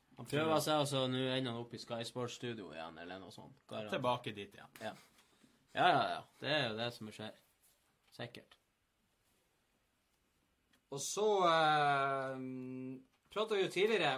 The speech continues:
Speaker 3: om, eh, Shinji Kagawa. Skal han til Dortmund? Nei, unnskyld, han er i Dortmund. Skal han til Monaco? I går så ble han jo bekreftet klar for Monaco,
Speaker 1: Mm.
Speaker 3: men han ble ikke det allikevel. Han var avbildet i Tyrkia,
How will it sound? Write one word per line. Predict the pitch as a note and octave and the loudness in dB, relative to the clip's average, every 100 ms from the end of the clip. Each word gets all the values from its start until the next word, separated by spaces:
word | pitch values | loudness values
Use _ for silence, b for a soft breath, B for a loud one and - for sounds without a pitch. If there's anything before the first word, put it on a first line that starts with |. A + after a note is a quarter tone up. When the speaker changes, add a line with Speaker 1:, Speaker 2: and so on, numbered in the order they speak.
| D3+ | 0
Speaker 3:
om, | E3 D#3 C#3+ | -2 -2 -2
eh, | C#3 C3+ C3 B2+ | -2 -2 -4 -4
Shinji | A#2+ - F#3+ F#3+ | -6 -4 -2 0
Kagawa. | D#3 D3 E3+ G#3+ E3+ A#2 - - _ _ _ | 0 2 4 4 4 0 -2 -12 _ _ _
Skal | - - D3+ | -12 -4 -2
han | |
til | D3 | 0
Dortmund? | C#3 F3 F#3 G3 G3+ G3+ G3+ - _ _ _ _ _ - - | 0 0 0 0 2 0 -6 -16 _ _ _ _ _ -12 -4
Nei, | E3+ D3+ C3 - - | 0 2 0 -6 -10
unnskyld, | C#3+ C3+ C3 | -6 -2 0
han | D#3 | 0
er | F#3 | 0
i | E3+ | 0
Dortmund. | F#3 D#3 B2 | -2 -4 -6
Skal | - G3 F#3 | 0 2 2
han | C#3+ A#2+ | 0 -2
til | D#3+ D#3+ C3+ | -2 -2 -2
Monaco? | A#2+ C#3 F3 F#3+ F#3+ G3+ - _ _ _ - | -4 0 4 4 4 -2 -8 _ _ _ -8
I | D3+ | -4
går | - G#3+ F#3+ | 4 4 4
så | D3+ | 0
ble | D#3+ | -2
han | E3 D3+ | 0 0
jo | C3+ B2+ | -2 -6
bekreftet | A#2 B2+ D#3+ - - G#2+ | -6 -6 -4 -6 -8 -12
klar | - B2+ B2 | -6 -6 -6
for | |
Monaco, | B2 A#2+ C3 - A2 G#2 - - | -8 -4 -6 -6 -10 -12 -16 -14
Speaker 1:
Mm. | C3 | -6
Speaker 3:
men | D3+ | -2
han | E3 | 0
ble | F3+ F#3+ | 2 2
ikke | E3 | 2
det | C#3+ | 0
allikevel. | C3 C#3 D3 F#3+ A#2+ - b b | 0 -2 4 4 4 -2 b b
Han | C3+ B2 | -10 -6
var | B2 C#3 | -2 0
avbildet | C#3+ C3 A#2+ | 0 -2 -4
i | |
Tyrkia, | A2+ F#3 F#3 F#3+ G3 F#3+ | -2 -2 0 0 2 2